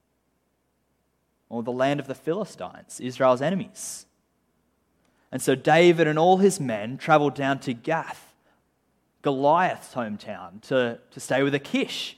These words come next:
the king of Gath. And the, the great military leader David, who led the Israelites in many fights against the Philistines,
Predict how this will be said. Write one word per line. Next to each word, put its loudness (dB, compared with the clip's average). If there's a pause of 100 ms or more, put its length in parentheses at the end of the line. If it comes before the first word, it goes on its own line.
(140)
the -6
king 0
of 2
Gath. -10 (420)
And -8
the, -2 (120)
the 6
great 6
military 6
leader 4
David, 2
who 2 (200)
led 6
the 2
Israelites 4
in 0
many 2
fights 0
against 2
the -2
Philistines, -6